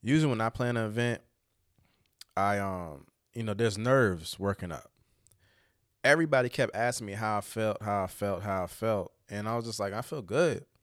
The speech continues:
I didn't feel any nerves. I didn't feel any anxiety about anything. Uh, I just felt good. Um, I was happy and, um, just excited. And, um,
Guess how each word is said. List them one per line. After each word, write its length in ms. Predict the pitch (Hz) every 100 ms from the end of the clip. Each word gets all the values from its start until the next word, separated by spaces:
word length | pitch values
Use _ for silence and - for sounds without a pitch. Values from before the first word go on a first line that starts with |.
| _ _ _ _ _ _ _ _ -
I 60 |
didn't 200 | 127 139
feel 240 | - 127 131
any 160 | 127
nerves. 340 | 107 117 127 113
I 40 |
didn't 180 | 120 107
feel 160 | 120
any 140 | 113 107
anxiety 720 | 95 101 117 117 113 110 110 _ - - - _ -
about 300 | 92 98 82
anything. 600 | 107 135 113 92 78 80 - _ -
Uh, 260 | 95 92
I 80 | 98
just 180 | 104 -
felt 420 | - 110 87 - _ _ _ _ _ _ _ _
good. 400 | - 131 101 - - _ -
Um, 540 | 95 98 95 95 90 87 -
I 100 | 92
was 120 | 80
happy 540 | - 110 123 123 117 120 _ - - - _ -
and, 220 | 101 98
um, 200 | 95 95
just 160 | 101 90
excited. 600 | 82 - 107 127 107 - - _ _ _ _ -
And, 240 | 101 98
um, 580 | 95 92 90 85 80